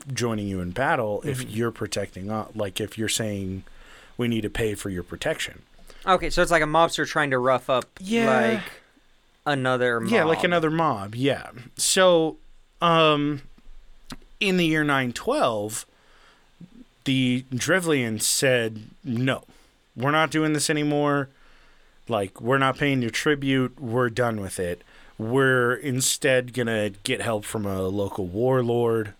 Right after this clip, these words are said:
Speaker 1: and we'll just pay this dude that lives in our city, whatever." Uh,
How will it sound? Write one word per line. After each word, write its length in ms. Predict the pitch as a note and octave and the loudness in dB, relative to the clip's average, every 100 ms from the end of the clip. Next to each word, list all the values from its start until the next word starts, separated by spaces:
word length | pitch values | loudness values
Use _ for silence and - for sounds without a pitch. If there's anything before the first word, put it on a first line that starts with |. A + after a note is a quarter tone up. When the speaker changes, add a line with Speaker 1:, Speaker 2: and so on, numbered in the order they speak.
| - | -6
Speaker 1:
and 400 | G2+ F#2 F2+ F2+ | -4 -6 -8 -6
we'll 100 | F#2+ | -6
just 160 | F2+ | -6
pay 160 | - F2 | -6 -6
this 180 | E2 - | -6 -8
dude 200 | E2 D2+ | -8 -10
that 120 | C2+ | -10
lives 220 | C#2 D2+ | -8 -8
in 80 | C2+ | -10
our 80 | C#2 | -6
city, 300 | - G2+ C2 | -4 -6 -6
whatever." 420 | F#2 A2+ F2 - - - - - - - - - - | -4 -4 -4 -12 -20 -20 -20 -20 -20 -20 -20 -20 -2
Uh, 400 | D3 C#3+ C3+ B2+ | 4 6 6 4